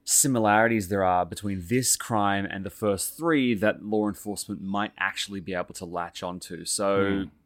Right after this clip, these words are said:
Speaker 2: Mm.
Speaker 1: February twenty-fourth,
Speaker 2: Yep.
Speaker 1: what happened? Walk us through it.
Speaker 2: Okay, so you, you may recall the previous three victims.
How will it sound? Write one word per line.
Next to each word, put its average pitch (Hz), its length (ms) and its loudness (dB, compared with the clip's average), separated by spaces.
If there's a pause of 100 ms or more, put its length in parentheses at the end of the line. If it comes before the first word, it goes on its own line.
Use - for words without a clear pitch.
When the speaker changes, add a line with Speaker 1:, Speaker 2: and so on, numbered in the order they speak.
(160)
Speaker 2:
Mm. - 60 -10
Speaker 1:
February 151 360 2
twenty-fourth, 165 800 0 (480)
Speaker 2:
Yep. 101 140 -4
Speaker 1:
what 104 160 4
happened? 80 340 -4
Walk 87 240 -6
us - 80 -12
through 82 140 -10
it. 76 100 -6
Speaker 2:
Okay, 85 180 -6
so 120 460 4 (640)
you, 143 360 -4
you 143 120 0
may 156 140 0
recall 123 420 2
the 107 80 -2
previous 101 540 0
three 98 180 -2
victims. 80 600 -4